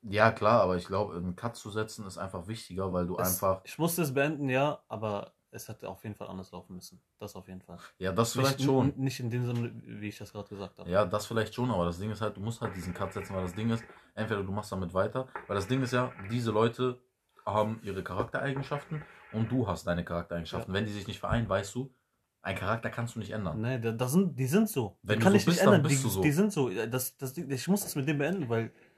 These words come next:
Speaker 2: ich kann den Menschen nicht ändern. Der ist so.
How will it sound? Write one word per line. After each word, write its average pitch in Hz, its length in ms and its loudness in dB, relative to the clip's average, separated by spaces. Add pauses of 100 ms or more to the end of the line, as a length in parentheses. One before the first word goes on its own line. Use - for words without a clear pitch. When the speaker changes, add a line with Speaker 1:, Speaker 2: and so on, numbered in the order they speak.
(340)
Speaker 2:
ich - 160 -8
kann 160 160 2
den 139 120 6
Menschen 143 240 2
nicht 117 160 -4
ändern. 175 280 2 (320)
Der - 100 -8
ist 185 180 -2
so. - 240 -2